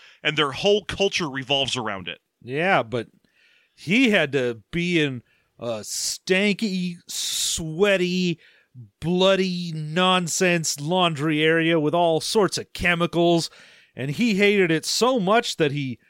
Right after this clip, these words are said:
Speaker 2: murdered the <laughs> leader of the Gravity Massive and took his place.
Speaker 1: Yeah, just so he wouldn't have to be in a laundry room anymore.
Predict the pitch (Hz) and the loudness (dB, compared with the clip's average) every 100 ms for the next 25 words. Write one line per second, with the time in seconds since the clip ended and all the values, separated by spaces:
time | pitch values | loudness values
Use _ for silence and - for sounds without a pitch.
0 | _ _ _ _ 120 143 170 277 311 302 | _ _ _ _ -14 -2 2 4 4 2
1 | 180 - - 247 269 196 254 226 151 202 | 0 -2 2 4 4 4 4 2 0 -4
2 | - 202 220 190 190 180 185 180 185 143 | 0 2 2 0 0 2 2 2 -2 -2
3 | 123 120 113 156 196 214 180 - 156 107 | -6 -14 -6 0 0 0 -4 -2 -2 -2
4 | 147 - - _ _ _ - - _ 123 | -6 -10 -14 _ _ _ -20 -20 _ -2
5 | 131 110 - 180 - 196 190 175 165 160 | -2 -2 -4 -4 -2 -2 -2 -4 0 -2
6 | - 147 151 143 131 127 107 107 104 92 | -2 -4 -2 0 0 -2 -2 -6 -10 -10
7 | 95 101 98 90 | -14 -14 -14 -14